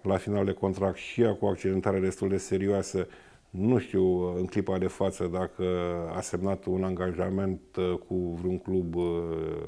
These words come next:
din Liga Florilor. Se pare, dar nu sunt convins, n-am, uh, se pare, repet, pe surse, că ar fi semnat, uh, ori cu Mioveni, ori cu Craiova, dar și, uh, cele mai mari șanse o dau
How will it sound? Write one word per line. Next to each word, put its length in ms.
din 180
Liga 200
Florilor. 540
Se 240
pare, 500
dar 180
nu 140
sunt 220
convins, 560
n-am, 340
uh, 60
se 200
pare, 340
repet, 240
pe 120
surse, 520
că 320
ar 120
fi 140
semnat, 600
uh, 420
ori 140
cu 80
Mioveni, 520
ori 180
cu 80
Craiova, 520
dar 200
și, 120
uh, 260
cele 160
mai 120
mari 220
șanse 440
o 160
dau 340